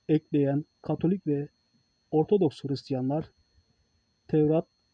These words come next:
Zebur ve İncil'e iki bin yıldır neler eklemişler kimse bilemez.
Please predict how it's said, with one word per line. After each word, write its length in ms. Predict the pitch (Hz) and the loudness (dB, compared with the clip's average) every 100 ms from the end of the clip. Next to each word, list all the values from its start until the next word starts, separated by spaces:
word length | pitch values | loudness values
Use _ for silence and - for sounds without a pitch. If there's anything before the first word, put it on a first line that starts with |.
| _ _ | _ _
Zebur 460 | 151 135 147 175 175 | -6 0 2 2 2
ve 160 | 143 143 | 0 2
İncil'e 540 | 160 135 127 131 139 - _ _ _ _ _ - | 0 2 0 -2 -4 -10 _ _ _ _ _ -18
iki 280 | - 185 160 | -6 0 2
bin 160 | 139 | 2
yıldır 440 | 131 120 123 123 _ _ _ _ 131 | 2 -2 -4 -8 _ _ _ _ -8
neler 260 | 135 147 | -4 0
eklemişler 720 | 156 127 123 123 - 131 131 - _ _ _ _ _ | 0 -2 -4 -6 -8 -10 -10 -14 _ _ _ _ _
kimse 520 | _ 156 147 131 120 - _ _ _ _ | _ -2 -2 -4 -6 -8 _ _ _ _
bilemez. 500 | 123 123 123 113 - | -10 -8 -10 -12 -20